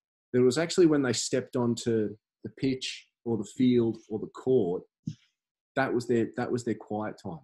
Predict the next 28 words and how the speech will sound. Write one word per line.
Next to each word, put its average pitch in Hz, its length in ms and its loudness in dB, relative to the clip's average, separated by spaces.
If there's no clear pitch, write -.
That 131 180 -2
was 131 200 -4
actually 117 340 -2
where 113 200 2
they 104 180 -4
went 98 380 -4
to 104 100 -8
get 101 140 -4
away 98 260 -4
from 110 200 -6
everything. 117 540 -6
And 127 100 -2
so 131 480 2
the 127 120 -4
statue, 156 540 0
I 127 80 0
think, 123 280 -2
would 110 160 -6
be 110 180 0
more 107 320 -2
commemorating 107 800 -4
everything 127 460 -2
that - 140 -6
Joey 107 260 -2
did 104 200 -4
on 101 140 -2
the 95 60 -8
field. 107 600 -2